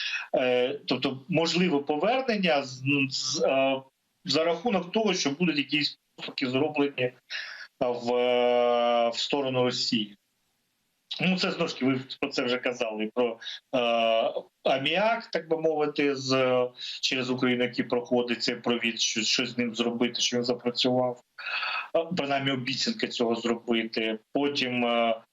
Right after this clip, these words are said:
можливо, е, е, сільськогосподарчі ці банки розблокувати і знову його ввести в, в систему свіфт. Ну і якісь, якісь інші кроки. Можливо, в принципі. Хоча, знову ж таки,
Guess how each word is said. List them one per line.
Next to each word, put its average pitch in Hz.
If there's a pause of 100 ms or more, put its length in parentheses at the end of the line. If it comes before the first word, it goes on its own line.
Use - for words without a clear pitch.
(200)
можливо, 147 (340)
е, - (400)
е, - (100)
сільськогосподарчі 143
ці -
банки 160 (340)
розблокувати 135
і 123
знову 123
його 120
ввести 120
в, 117
в 113
систему 123 (260)
свіфт. 131 (400)
Ну 220
і 156 (100)
якісь, -
якісь 165
інші 156
кроки. 117
Можливо, 139
в -
принципі. 139
Хоча, 160
знову 175
ж -
таки, 139